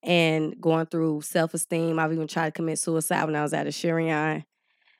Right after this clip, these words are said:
I'm just speaking my truth because I know what that feels like not to be loved and trying to build relationships and, with people. And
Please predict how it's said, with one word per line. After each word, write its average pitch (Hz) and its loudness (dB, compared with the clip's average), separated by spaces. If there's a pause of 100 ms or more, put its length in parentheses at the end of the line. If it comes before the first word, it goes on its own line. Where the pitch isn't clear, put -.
(140)
I'm 233 8
just 254 6
speaking 208 4
my 185 8
truth 185 0
because 170 2
I 175 0
know 180 4
what 175 2
that 165 0
feels 170 4
like 160 2
not 160 0
to 175 -4
be 165 2
loved 170 4
and 147 -4
trying 165 0
to - -8
build 160 0
relationships 160 0
and, 151 -4
with 165 -2
people. 185 2 (1500)
And 180 2